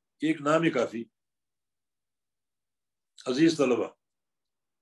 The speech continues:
آپ نے شیخ زین حافظ اللہ سے کتاب و توحید بحمد اللہ تقریباً پوری پڑھ لی۔ سڑسٹھ ابواب ہیں اور غالباً تین، چار، پانچ باب باقی ہیں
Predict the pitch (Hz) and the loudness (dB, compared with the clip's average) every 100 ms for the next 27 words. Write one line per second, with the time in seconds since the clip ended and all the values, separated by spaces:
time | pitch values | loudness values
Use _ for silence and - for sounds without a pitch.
0 | _ _ _ _ _ _ - 151 156 139 | _ _ _ _ _ _ 2 4 4 2
1 | 127 131 127 104 120 131 120 113 120 110 | -4 0 -2 -2 -4 -2 -2 -2 0 0
2 | 120 131 107 113 - _ _ _ _ _ | 2 2 0 -8 -12 _ _ _ _ _
3 | _ _ _ _ _ _ _ 117 123 123 | _ _ _ _ _ _ _ -4 0 4
4 | 131 127 107 113 113 113 _ _ _ _ | 6 6 4 4 2 2 _ _ _ _
5 | _ _ _ - 110 107 113 104 107 101 | _ _ _ -6 -4 -2 0 2 0 -2
6 | - _ _ _ - - 135 131 127 143 | -14 _ _ _ -6 2 4 4 6 6
7 | 160 165 170 151 95 _ _ _ _ _ | 8 8 8 6 2 _ _ _ _ _
8 | _ _ _ _ _ _ _ - - 175 | _ _ _ _ _ _ _ -10 2 2
9 | 175 185 156 147 143 156 170 143 - _ | 4 2 2 0 4 4 4 0 -6 _
10 | _ _ _ _ _ _ _ _ _ _ | _ _ _ _ _ _ _ _ _ _
11 | 117 104 113 123 123 113 131 135 131 135 | -12 -4 -2 0 -2 -4 -2 -2 2 2
12 | 139 131 131 120 120 113 113 170 160 110 | 2 0 -2 0 -2 0 0 4 4 2